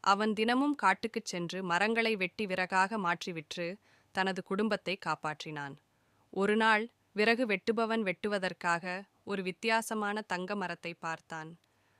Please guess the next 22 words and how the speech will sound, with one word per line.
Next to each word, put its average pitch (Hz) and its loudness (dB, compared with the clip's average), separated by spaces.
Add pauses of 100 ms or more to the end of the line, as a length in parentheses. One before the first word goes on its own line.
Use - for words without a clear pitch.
(120)
மரத்தின் 233 2
பொன் 196 -4 (160)
நிறக்கிளைகளையும் 190 -2 (100)
அழகையும் 196 0
பார்த்து 170 -4
மெய்மறந்தான். 165 -6 (500)
ஆனால் 185 0 (260)
அந்த 202 -2
மரத்தை 208 0
வெட்டுவதற்குள் 185 -6 (140)
அது 180 -6
பேசத் 180 -6
தொடங்கியது. 165 -8 (600)
மரம் 202 2
அவனை 185 -2
நோக்கி, 175 -6 (400)
"நீ 208 0
என்னை 190 -2
வெட்ட 175 -4
வேண்டாம், 165 -6 (340)
அதற்கு 185 -4
பதிலாக 180 -2